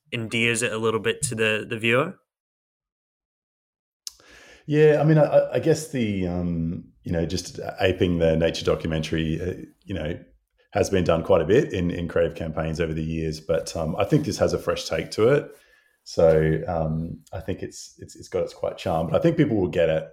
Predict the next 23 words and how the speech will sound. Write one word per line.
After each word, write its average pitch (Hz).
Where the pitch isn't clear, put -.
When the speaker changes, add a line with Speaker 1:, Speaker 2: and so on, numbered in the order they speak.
Speaker 2:
Yeah. 80
And, 87
uh, 85
you 101
know, 85
the 82
cut -
to 90
the 78
family 82
watching 80
the 80
penguin 80
doco 82
at 85
the 87
end, 82
you 85
know, 80
eating 82
Macca's 78
kind 90
of, 73